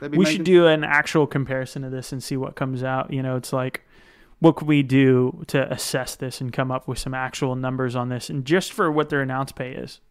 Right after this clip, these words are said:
Speaker 2: uh, I feel like you make more in the U F C for sure. There, there are egregious cases like Nate Diaz making twenty and twenty against Michael Johnson. So, I mean, there, there are definitely really bad abuses out there as well. I'm n-,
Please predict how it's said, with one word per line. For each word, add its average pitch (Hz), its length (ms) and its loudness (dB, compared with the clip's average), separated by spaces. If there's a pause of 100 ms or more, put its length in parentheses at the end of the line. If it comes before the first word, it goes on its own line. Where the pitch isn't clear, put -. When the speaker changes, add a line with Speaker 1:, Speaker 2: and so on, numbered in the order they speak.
Speaker 2:
uh, 131 360 -4 (1000)
I 143 60 0
feel 156 160 -4
like 143 180 0
you 143 80 -2
make 131 240 -6
more 123 140 -6
in 123 80 -8
the 123 80 -8
U 127 100 -8
F 120 100 -14
C 147 120 -12
for 135 160 -14
sure. 131 400 -10 (480)
There, 190 240 -4
there 185 240 0
are - 40 2
egregious 147 360 0
cases 139 480 -4
like 127 300 -6
Nate 139 260 -2
Diaz 135 340 -2
making 127 300 -10
twenty 127 320 -8
and 120 100 -10
twenty 127 380 -6
against 120 320 -8
Michael 120 280 -10
Johnson. 120 580 -8
So, 139 160 -10
I 127 40 -8
mean, 127 200 -10
there, 139 260 -6
there 151 160 -2
are 147 60 0
definitely 139 420 -4
really 131 640 -6
bad 123 260 -8
abuses 120 540 -12
out - 180 -12
there - 240 -14
as - 140 -18
well. 143 320 -8 (800)
I'm 175 80 2
n-, 208 80 0